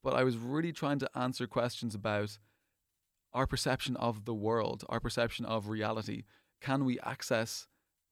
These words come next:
some kind of true sense of what the world is like? How much are we trapped or misled or constrained or ignorant because of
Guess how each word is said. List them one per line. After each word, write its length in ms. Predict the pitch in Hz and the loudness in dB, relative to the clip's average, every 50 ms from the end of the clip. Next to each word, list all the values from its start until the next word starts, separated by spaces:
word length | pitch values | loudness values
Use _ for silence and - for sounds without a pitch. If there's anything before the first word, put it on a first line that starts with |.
| _ _ _ _ - | _ _ _ _ -6
some 300 | - - 143 127 123 120 | 0 2 2 2 2 2
kind 280 | - 127 117 120 117 | 2 2 2 2 2
of 160 | 113 104 104 - | 0 0 -4 -6
true 580 | - - - 131 123 123 120 117 113 110 110 104 - _ _ _ _ _ _ _ _ _ _ _ - | -8 -4 0 0 2 2 2 2 0 -2 -4 -6 -10 _ _ _ _ _ _ _ _ _ _ _ -12
sense 460 | - - - 131 123 127 123 - - | -8 -2 0 2 2 2 2 0 -2
of 120 | 120 101 | -2 0
what 200 | 117 113 113 - | 0 0 0 0
the 60 | 120 | -2
world 320 | 113 107 113 117 117 113 113 | -2 2 2 2 2 2 0
is 140 | 107 101 - | -2 -4 -2
like? 440 | 110 107 113 113 113 107 - - _ - _ _ _ | 0 0 0 0 -2 -4 -10 -20 _ -20 _ _ _
How 160 | - 131 135 | -2 0 2
much 260 | 135 139 135 - - | 4 4 2 2 0
are 160 | - 113 117 | 0 0 0
we 340 | 113 113 113 113 110 107 104 - _ _ _ _ _ _ - | 0 0 -2 -2 -2 -4 -6 -10 _ _ _ _ _ _ -2
trapped 340 | - 135 113 120 123 - - | 2 4 4 4 4 2 0
or 80 | 120 | 2
misled 460 | 113 113 107 - - 113 110 113 110 | 2 2 0 0 2 2 2 4 2
or 80 | 107 104 | 0 -2
constrained 720 | 104 - 107 104 - - - 117 110 110 110 113 113 110 107 | -4 -6 -6 -6 -6 -4 -2 -2 0 0 0 0 -2 0 0
or 140 | 107 113 - | -2 0 0
ignorant 560 | 143 139 131 120 135 113 107 110 107 104 - - _ _ _ | -2 -2 0 2 0 0 0 -2 -4 -8 -10 -14 _ _ _
because 400 | - 110 - 113 110 113 110 107 | -12 -4 0 2 2 2 2 2
of 340 | 113 107 107 101 104 - | 0 -2 -2 -4 -8 -14